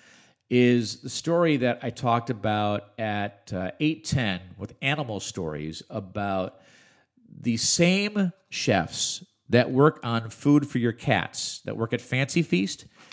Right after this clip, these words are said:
Uh, well, they're now doing something else that involves you if you happen to have a cat or two or twelve. Does anyone just have one cat, by the way? I think cat hoarding actually is a thing.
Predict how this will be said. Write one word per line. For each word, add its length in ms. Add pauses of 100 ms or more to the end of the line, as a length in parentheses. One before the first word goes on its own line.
(140)
Uh, 400
well, 340
they're 120
now 200
doing 260
something 380
else 460
that 360
involves 800
you 680 (160)
if 260
you 80
happen 400
to 140
have 460
a 60
cat 400
or 140
two 340
or 220
twelve. 480
Does 140
anyone 340
just 200
have 140
one 260
cat, 300
by 120
the 100
way? 240 (1600)
I 40
think 280
cat 300
hoarding 500
actually 400
is 80
a 60
thing. 200